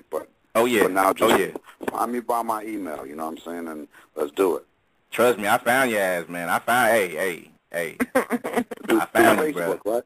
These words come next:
Speaker 1: right?
Speaker 2: <laughs>
Speaker 1: Through
Speaker 2: Yes,
Speaker 1: Facebook,
Speaker 2: sir.
Speaker 1: right?
Speaker 2: Yes, sir.
Speaker 1: And, and what did it come up? How did you find it? What did you punch in?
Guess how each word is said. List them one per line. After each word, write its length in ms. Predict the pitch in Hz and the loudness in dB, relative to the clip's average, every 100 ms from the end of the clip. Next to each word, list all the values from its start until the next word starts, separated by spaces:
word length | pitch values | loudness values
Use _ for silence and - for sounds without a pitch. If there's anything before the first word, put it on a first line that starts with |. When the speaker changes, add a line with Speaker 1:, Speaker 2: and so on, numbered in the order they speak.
| _ _ - | _ _ -4
Speaker 1:
right? 120 | 208 | -4
Speaker 2:
<laughs> 60 | - | 4
Speaker 1:
Through 280 | 185 170 135 | 4 6 4
Speaker 2:
Yes, 180 | 98 | 2
Speaker 1:
Facebook, 100 | - | 4
Speaker 2:
sir. 180 | - - | 6 6
Speaker 1:
right? 120 | 107 - - | 4 -2 -12
Speaker 2:
Yes, 280 | 90 101 - | -4 -4 -4
sir. 360 | 151 175 190 147 | 0 4 4 4
Speaker 1:
And, 80 | 117 117 | 2 0
and 60 | |
what 180 | 120 143 | 2 0
did 100 | 147 | -2
it 120 | 143 - | -2 -2
come 240 | 147 143 | -2 0
up? 180 | 131 - | 0 0
How 140 | 117 | -2
did 180 | 117 113 | -2 -2
you 80 | 113 | 0
find 240 | - 117 107 | 0 -2 -10
it? 80 | - | -6
What 120 | 92 | -6
did 140 | - 95 | -6 -10
you 80 | 101 | -6
punch 340 | - 98 - | -6 -6 -10
in? 140 | 87 | -12